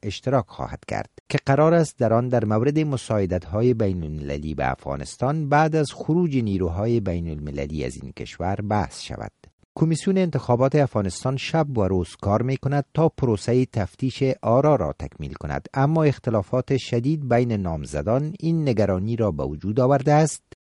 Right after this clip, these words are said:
که انتقال قدرت از حامد کرزی به رئیس جمهور جدید ساده نخواهد بود.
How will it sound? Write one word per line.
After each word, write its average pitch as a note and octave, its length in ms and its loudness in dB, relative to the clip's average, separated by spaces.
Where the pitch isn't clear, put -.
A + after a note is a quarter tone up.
که C3+ 100 2
انتقال D#3 540 2
قدرت A2 380 2
از A2 240 0
حامد G2 420 -2
کرزی A2 400 0
به B2 120 2
رئیس D3+ 400 2
جمهور G2+ 580 0
جدید D2+ 440 -6
ساده F#2 440 -2
نخواهد - 560 -4
بود. - 160 -16